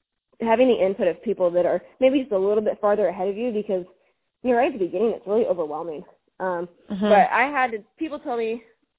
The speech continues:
Speaker 1: a thousand times, "You have to trust the process." And I really
Speaker 2: Yeah.
Speaker 1: didn't trust the process until I was, I, honestly, until I was probably, like, two and a half or three months in. I was kind of like, I thought I was just gonna wake up, you know, a little bit better every day. Um, and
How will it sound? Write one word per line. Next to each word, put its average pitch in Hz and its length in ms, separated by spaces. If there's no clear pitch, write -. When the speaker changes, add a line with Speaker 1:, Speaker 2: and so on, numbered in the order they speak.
Speaker 1:
a 190 40
thousand 196 400
times, 175 280
"You 180 80
have 185 200
to 185 60
trust 175 220
the - 80
process." 202 480
And 196 100
I 196 60
really 240 340
Speaker 2:
Yeah. 180 180
Speaker 1:
didn't 202 200
trust 190 240
the 202 80
process 220 500
until 196 360
I 190 180
was, 185 100
I, 226 280
honestly, 226 360
until 180 260
I 180 80
was 175 120
probably, 190 320
like, 170 160
two 202 80
and 180 80
a 185 40
half 175 200
or 175 80
three 190 180
months 185 220
in. 180 220
I 190 140
was 247 80
kind 208 140
of 196 80
like, - 280
I 220 80
thought 233 180
I 208 100
was 202 120
just - 120
gonna 202 140
wake 180 180
up, 190 160
you 190 100
know, 160 100
a - 20
little 175 140
bit - 120
better 165 220
every 180 180
day. 202 280
Um, 185 480
and 214 160